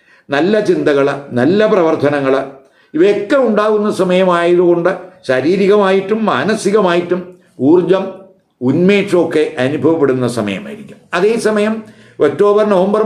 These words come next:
മാസമൊക്കെ ആവുമ്പോൾ ഈ തൊഴിലിടത്ത്, പ്രത്യേകിച്ച്, ആ, പുണർദ നക്ഷത്രത്തിൻ്റെ അവസാനത്തെ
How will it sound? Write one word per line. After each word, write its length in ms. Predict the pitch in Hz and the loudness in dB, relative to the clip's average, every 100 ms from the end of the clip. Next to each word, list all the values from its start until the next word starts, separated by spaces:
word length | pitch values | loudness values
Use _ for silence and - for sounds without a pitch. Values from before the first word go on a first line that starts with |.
| 196 | 0
മാസമൊക്കെ 400 | 185 196 185 208 | 0 0 0 0
ആവുമ്പോൾ 440 | 170 170 165 208 - - _ _ _ | 0 -2 -2 -4 -6 -20 _ _ _
ഈ 120 | 160 165 165 165 - - 151 | 2 4 4 2 -2 -2 0
തൊഴിലിടത്ത്, 680 | 160 196 233 220 180 - 98 | 2 2 4 2 2 -4 -4
പ്രത്യേകിച്ച്, 520 | 143 165 196 208 208 208 208 - - - 147 | -2 2 2 2 2 0 0 -8 -20 -6 -2
ആ, 20 | 147 143 | -2 0
പുണർദ 240 | 160 180 214 | 0 2 2
നക്ഷത്രത്തിൻ്റെ 500 | 196 196 202 190 190 175 | 0 -2 -2 0 0 0
അവസാനത്തെ 640 | 175 190 202 202 196 208 | 0 0 0 -2 -2 -2